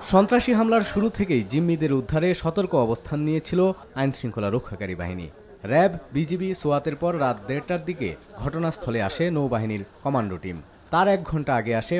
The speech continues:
ফায়ার সার্ভিসের ডুবুরি দল। অভিযানের জন্য সমাহার ঘটানো হয় আধুনিক সব প্রযুক্তির। কিন্তু তার মধ্যেই সন্ত্রাসীদের গুলি এবং বোমা হামলায় নিহত হন বনানী থানার ভারপ্রাপ্ত কর্মকর্তা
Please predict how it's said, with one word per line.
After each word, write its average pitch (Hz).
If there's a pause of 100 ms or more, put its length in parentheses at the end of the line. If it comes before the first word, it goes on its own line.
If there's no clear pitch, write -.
ফায়ার 143
সার্ভিসের 160 (340)
ডুবুরি 131
দল। 87 (300)
অভিযানের 180
জন্য 190 (100)
সমাহার 165
ঘটানো 180
হয় 123 (220)
আধুনিক 120
সব 95 (120)
প্রযুক্তির। 101 (500)
কিন্তু 202 (300)
তার 170
মধ্যেই 165
সন্ত্রাসীদের 143
গুলি 131 (160)
এবং 123 (180)
বোমা 143
হামলায় 123 (260)
নিহত 151
হন 165 (300)
বনানী 131
থানার 113
ভারপ্রাপ্ত 120
কর্মকর্তা 101